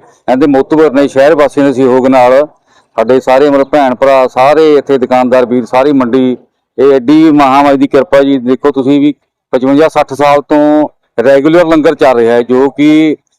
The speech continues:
ਅਹ, ਬੜੀ ਹੀ ਇਹ ਮਾਤਾ ਦੀ ਕਿਰਪਾ ਨਾਲ ਚੱਲ ਸਕਦਾ। Otherwise ਇੱਕ ਆਮ ਮਨੁੱਖ ਦੇ ਵੱਸ ਦੀ ਕਹਾਣੀ ਨਹੀਂ ਵੀ ਬੰਦਾ ਰੈਗੂਲਰ ਇਹਨੇ ਸਿਸਟਮ ਕਰ ਲੂਗਾ ਜੀ। ਤੇ ਮੈਂ ਧੰਨਵਾਦੀ ਹਾਂ ਸਾਰੇ ਸ਼ਹਿਰ ਨਿਵਾਸੀਆਂ ਦੇ ਜੀ, ਮਤਲਬ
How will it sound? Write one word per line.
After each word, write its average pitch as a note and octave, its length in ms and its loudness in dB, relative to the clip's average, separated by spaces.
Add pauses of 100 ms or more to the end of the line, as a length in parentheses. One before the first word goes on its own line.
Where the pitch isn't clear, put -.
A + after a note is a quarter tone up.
(280)
ਅਹ, C3+ 540 2
ਬੜੀ C#3 400 0
ਹੀ E3 420 2
ਇਹ E3 180 0
ਮਾਤਾ D3 260 0
ਦੀ D3+ 140 -2
ਕਿਰਪਾ - 360 0
ਨਾਲ E3+ 140 2
ਚੱਲ B2+ 240 0
ਸਕਦਾ। A#2 260 0
Otherwise D3 560 0 (260)
ਇੱਕ C3+ 140 -4
ਆਮ C#3+ 240 2
ਮਨੁੱਖ D#3 540 2
ਦੇ D#3+ 140 2
ਵੱਸ D3+ 180 0
ਦੀ C#3+ 120 -2
ਕਹਾਣੀ C#3+ 220 0
ਨਹੀਂ A#2 140 -2
ਵੀ B2 100 -2
ਬੰਦਾ B2 400 0 (300)
ਰੈਗੂਲਰ D3 280 2
ਇਹਨੇ C#3 160 0
ਸਿਸਟਮ C3 400 -2
ਕਰ B2 160 0
ਲੂਗਾ G#2+ 260 -2
ਜੀ। F#2+ 180 -6 (420)
ਤੇ C#3 400 2
ਮੈਂ B2 200 -2
ਧੰਨਵਾਦੀ C#3+ 560 0
ਹਾਂ D#3+ 100 2
ਸਾਰੇ E3 340 0
ਸ਼ਹਿਰ D#3+ 200 0
ਨਿਵਾਸੀਆਂ D#3+ 400 -2
ਦੇ D#3 160 0
ਜੀ, D#3 60 0
ਮਤਲਬ D3+ 720 -2